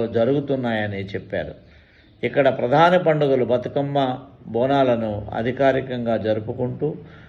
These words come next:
భిన్నత్వంలో ఏకత్వ సిద్ధాంతాన్ని ఆచరిస్తున్నామని ఆయన చెప్పారు. కూచిపూడి, భరతనాట్యం, కథక్, దక్కని నృత్య రీతులను కూడా ఇక్కడి వారు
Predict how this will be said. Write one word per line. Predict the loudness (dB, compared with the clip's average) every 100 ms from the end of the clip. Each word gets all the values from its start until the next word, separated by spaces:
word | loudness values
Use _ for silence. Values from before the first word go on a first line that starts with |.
| -20 -4
భిన్నత్వంలో | 0 4 4 2 2 4 6 6 6
ఏకత్వ | 4 2 0 -2
సిద్ధాంతాన్ని | -2 -2 2 2 2 0 0 -2 -6 -6
ఆచరిస్తున్నామని | -6 -2 -2 -2 -6 -6 -4 -4 -4 -4 -6 -6
ఆయన | -6 -6
చెప్పారు. | -6 -8 -6 -6 -6 -10 -20 -20 -20 -20 -18 -4
కూచిపూడి, | 0 4 4 4 2 4 2 0 -4
భరతనాట్యం, | 4 4 4 4 4 2 0 0 0 -8 -10 0
కథక్, | 4 6 6 4 -12 -12 -10 -2
దక్కని | 0 2 2 2 2 -2 -4 -4
నృత్య | -4 2 6
రీతులను | 6 4 4 2 2 0 0
కూడా | 2 2 0 -4 -14 -18 -20 -20 -18 -16 -4
ఇక్కడి | 0 4 6 6
వారు | 6 6